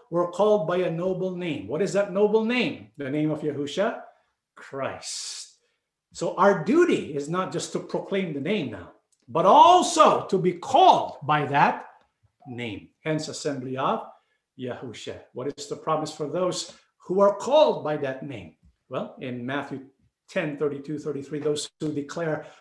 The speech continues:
publicly that they belong to me, I will do the same for them before my Father in heaven. But those who reject me publicly,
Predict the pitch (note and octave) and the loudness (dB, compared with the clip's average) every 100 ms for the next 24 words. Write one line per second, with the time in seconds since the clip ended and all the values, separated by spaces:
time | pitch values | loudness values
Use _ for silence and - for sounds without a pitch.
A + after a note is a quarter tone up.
0 | _ - C4+ D4+ A#3 G#3 - D#3+ B2 A#2+ | _ 2 4 4 4 4 4 -4 -4 -6
1 | D3+ C3+ C3+ D3+ C#3 - D3 G#3+ C4 - | -8 -4 0 0 0 -4 -4 -2 -4 -8
2 | - _ - C4+ B3+ A3+ A3+ G#3 G3+ F#3 | -20 _ -6 -2 0 2 2 2 0 -4
3 | F3 D#3 D3+ D3 D3 C#3+ C#3+ B2 A2+ A#2 | -6 -6 -6 -6 -6 -8 -10 -8 -6 -8
4 | A#2+ A2+ C#3 - - _ _ _ - D3 | -10 -8 -6 -8 -12 _ _ _ -6 -4
5 | E3+ F3 - E3+ E3 B2+ F3+ F3+ D#3+ - | -2 -2 -2 -4 -4 -4 -4 -2 -6 -6
6 | - F#3 C3+ C#3+ C#3 G#2+ | -4 -4 -4 -8 -8 -10